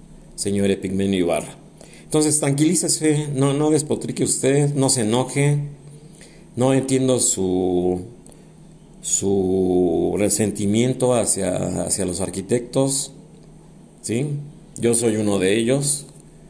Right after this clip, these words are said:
¿sí? Entonces, en esta, en esta, en este derecho de réplica, ¿sí? Que es el que quiero ejercer, en este derecho de réplica, sí le pediría a usted que se, como primer punto, que se tranquilice, ¿sí?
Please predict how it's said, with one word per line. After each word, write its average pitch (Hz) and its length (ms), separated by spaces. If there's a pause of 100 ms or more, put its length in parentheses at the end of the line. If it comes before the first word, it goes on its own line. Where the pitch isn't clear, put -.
(220)
¿sí? 135 300 (380)
Entonces, 160 360
en 147 180
esta, 135 960
en 135 80
esta, 104 1160
en 131 80
este 170 240
derecho 135 340
de 113 100
réplica, 135 600 (1080)
¿sí? 139 300 (200)
Que 110 80
es 117 140
el 104 100
que 95 160
quiero 107 180
ejercer, 101 580 (680)
en 104 100
este 127 200
derecho 117 340
de 120 80
réplica, 113 640 (340)
sí 156 140
le 160 100
pediría 113 260
a 120 60
usted 117 320
que 98 140
se, 95 640
como 120 260
primer 170 380
punto, 147 300
que - 80
se 98 100
tranquilice, 90 680 (880)
¿sí? 117 300